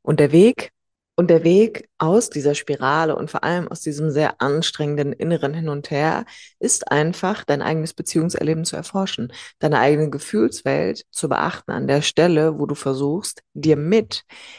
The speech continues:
dieser Strategie, aber ja, aber nein, aber ja, aber nein, aber ja, aber nein, irgendwie selbst zu helfen.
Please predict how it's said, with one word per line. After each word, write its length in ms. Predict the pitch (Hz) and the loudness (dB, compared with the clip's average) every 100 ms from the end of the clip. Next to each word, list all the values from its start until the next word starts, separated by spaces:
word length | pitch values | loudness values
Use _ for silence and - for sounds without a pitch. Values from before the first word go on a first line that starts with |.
| _ | _
dieser 340 | 147 160 156 | -2 2 2
Strategie, 800 | 156 - 139 139 110 175 185 202 - | 0 -4 -8 -8 -4 0 0 0 -2
aber 140 | 139 | 0
ja, 180 | 139 139 | 2 2
aber 140 | 135 | 0
nein, 240 | 135 151 - | -2 -4 -4
aber 140 | 139 | -4
ja, 160 | 139 143 | -4 -4
aber 140 | 131 | -4
nein, 260 | 135 147 - | -4 -4 -4
aber 140 | 135 | -4
ja, 180 | 135 139 | -4 -4
aber 140 | 131 131 | -6 -6
nein, 240 | 131 185 - - - _ - | -4 -6 -10 -20 -20 _ 2
irgendwie 360 | 208 185 156 | 6 6 4
selbst 320 | 143 117 - | 0 -2 -4
zu 80 | - | -10
helfen. 500 | 131 135 101 - - | -10 -12 -14 -14 -16